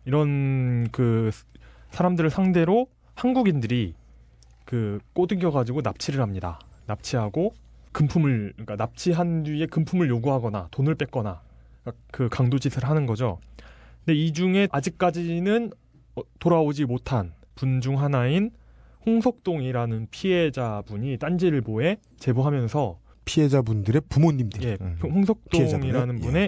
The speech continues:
Speaker 2: 예.
Speaker 1: 이제 부모님이 제보를 하면서 이제 시작된 거고 주요 이제 그 범인들이 이제 잡힌 상태죠.
Speaker 2: 네.
Speaker 1: 예.
Speaker 2: 처음에 우리가 이 보도를 방송을 통해서 시작할 때는
Speaker 1: 네.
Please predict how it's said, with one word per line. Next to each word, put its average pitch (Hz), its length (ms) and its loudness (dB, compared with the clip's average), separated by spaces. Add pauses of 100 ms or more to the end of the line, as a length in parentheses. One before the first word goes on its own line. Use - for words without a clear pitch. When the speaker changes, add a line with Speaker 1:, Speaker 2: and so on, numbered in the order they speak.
Speaker 2:
예. 110 40 -6
Speaker 1:
이제 101 240 -4 (240)
부모님이 117 960 0 (680)
제보를 117 340 -2
하면서 151 500 0
이제 90 360 -8
시작된 143 460 -4
거고 165 400 0 (180)
주요 139 560 2 (200)
이제 110 300 -12
그 117 160 -4
범인들이 113 640 -2
이제 101 160 -8
잡힌 - 320 -4
상태죠. 101 500 -6 (580)
Speaker 2:
네. 85 260 -2 (260)
Speaker 1:
예. 87 260 -8 (380)
Speaker 2:
처음에 202 340 2
우리가 156 300 4
이 147 240 2 (100)
보도를 139 560 4 (240)
방송을 196 600 4
통해서 156 260 0
시작할 - 380 -2
때는 85 200 -2 (160)
Speaker 1:
네. 107 220 -4